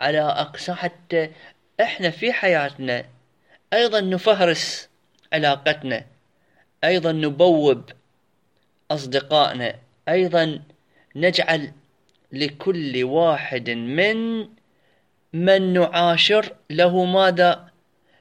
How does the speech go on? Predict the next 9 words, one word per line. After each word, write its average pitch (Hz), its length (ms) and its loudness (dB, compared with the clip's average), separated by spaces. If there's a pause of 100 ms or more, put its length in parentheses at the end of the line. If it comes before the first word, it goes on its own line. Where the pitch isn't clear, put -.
(120)
له 147 640 2
علاقته 170 1080 2 (420)
الخاصة، 143 800 0 (340)
معاملته 151 1200 2 (560)
الخاصة، 156 600 0
كيف 214 360 -4
نتعامل، 170 800 0 (380)
نتعامل 117 600 -4
معه. 113 320 -12